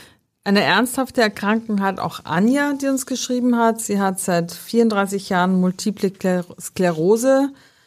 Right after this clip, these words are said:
und hat schon viel an Therapien und Ernährungsformen probiert. Sie hat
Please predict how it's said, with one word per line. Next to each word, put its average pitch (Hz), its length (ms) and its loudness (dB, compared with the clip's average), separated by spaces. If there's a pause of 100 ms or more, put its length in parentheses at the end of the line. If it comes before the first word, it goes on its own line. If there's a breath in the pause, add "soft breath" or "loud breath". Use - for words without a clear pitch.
(200 loud breath)
und 190 140 -4
hat 196 180 2
schon 214 160 2
viel 240 380 0
an 196 160 0
Therapien 202 520 -2
und 180 100 -2
Ernährungsformen 180 1000 0
probiert. 180 640 0 (480 soft breath)
Sie 190 180 -2
hat 190 200 2